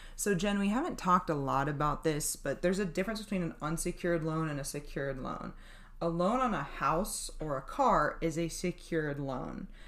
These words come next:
because if you stop making your payments, the, um, bank or whoever loaned you the money can take your house or your car, right? Credit cards, they can't,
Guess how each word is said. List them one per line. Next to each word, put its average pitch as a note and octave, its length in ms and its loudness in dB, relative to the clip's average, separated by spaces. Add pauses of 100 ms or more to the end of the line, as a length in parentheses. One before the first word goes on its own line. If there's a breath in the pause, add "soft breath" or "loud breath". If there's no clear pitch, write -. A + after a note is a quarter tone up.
(160 loud breath)
because F#3 500 2
if D#3+ 120 -2
you F#3 80 -4
stop F#3+ 200 2
making E3+ 280 0
your C#3 100 -6
payments, A3 680 0 (240)
the, D3 460 -4
um, - 440 -8
bank D3+ 480 -2
or D#3+ 140 -4
whoever D#3+ 300 -2
loaned D#3+ 300 0
you F3 80 0
the E3 60 -2
money G3 300 -2 (100)
can F3+ 120 -2
take E3+ 220 2
your E3+ 120 0
house D#3 260 0
or C3+ 100 -4
your B2+ 140 -2
car, - 300 -8 (500)
right? D3 260 -4 (600 loud breath)
Credit C#4+ 500 2
cards, D#3 420 -2
they F#3 160 -2
can't, F#3 400 -4